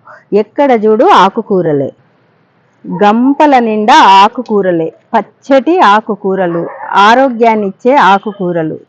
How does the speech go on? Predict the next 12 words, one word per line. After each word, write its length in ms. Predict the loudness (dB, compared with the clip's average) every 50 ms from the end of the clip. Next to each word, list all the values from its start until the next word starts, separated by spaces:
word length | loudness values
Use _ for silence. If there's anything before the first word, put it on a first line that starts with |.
| _ _ 0
చాలా 400 | 2 2 4 4 4 4 4 4 2 2
రకాల 320 | 0 0 0 0 0 2 2 2 4 4 2 2
ఆకుకూరలు, 680 | 0 -2 -8 -10 -6 -6 -4 -4 -2 -2 -2 0 -2 -2 -4 _ _ _ _ _ _ _ _ _ _ _ _ _ _ _ _ _ _ _ _ _ -20 -20 -20 -20 _ _ _ _ _ _ _ _ -14 -6 -2 0
రకరకాల 680 | 0 0 2 2 2 2 2 2 2 2 4 4 4 4 2 2 4 4 4
ఆకుకూరలు 680 | 2 2 0 -6 -12 -10 -10 -10 -8 -6 -6 -8 -8 -10 -12 -12 -6 -2 -2
ఎన్నో 240 | 0 0 0 0 0 0 0 -2
ఉన్నాయన్నమాట. 600 | -2 -2 -2 -2 -2 -2 -2 -2 -4 -4 -4 -6 -6 -6 -8 _ -20 -20 -20 -20 _ _ _ -4 0 2
మరి 200 | 2 4 4 2 2 0 -2 -4
ఇప్పుడు 260 | -4 -2 -2 0 2 2 2 2
అవన్నీ 400 | 2 2 0 0 0 0 0 0 -2 -4 _ -8 -6
మీతో 260 | -6 -4 -2 -2 -2 -2 0 0
మాట్లాడుకుంటూ 720 | -2 -2 -2 0 0 0 0 0 -2 -4 -6 -4 -2 -2